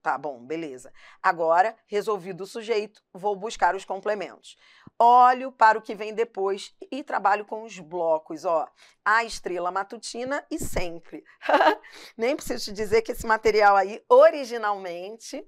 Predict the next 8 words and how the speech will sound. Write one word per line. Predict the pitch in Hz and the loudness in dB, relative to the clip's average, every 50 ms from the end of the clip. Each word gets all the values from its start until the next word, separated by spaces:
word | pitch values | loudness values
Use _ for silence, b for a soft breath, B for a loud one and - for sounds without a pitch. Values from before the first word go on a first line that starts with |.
| _ | _
né, | - 185 180 185 - - b b b b b b | -12 -10 -10 -10 -10 -12 b b b b b b
foi | _ _ - 240 233 240 | _ _ 0 0 0 0
feito | - - 220 196 190 190 196 - 269 | -2 -4 -4 -2 -2 -4 -4 -8 -14
por | 233 - 214 214 247 - _ _ _ | -16 -12 -12 -12 -12 -12 _ _ _
botafoguenses | - 220 220 214 - 220 220 - - 233 220 175 190 185 180 185 190 202 - - - 233 240 - - - b b b b | 2 2 2 2 0 -4 -6 -6 -6 -6 -6 -6 -8 -8 -8 -10 -12 -14 -14 -14 -14 -12 -10 -10 -10 -10 b b b b
<laughs> | - - - 269 302 - - _ - - _ _ _ _ | -8 -2 0 0 0 0 -4 _ -20 -20 _ _ _ _
fanáticos, | _ _ - 254 277 269 254 214 180 160 160 - - - - - - 127 - - - - | _ _ -2 -2 0 0 0 0 -2 -2 -4 -6 -8 -8 -8 -10 -12 -16 -16 -16 -18 -10
tá? | - - 165 180 202 - | -6 -4 -4 -4 -6 -8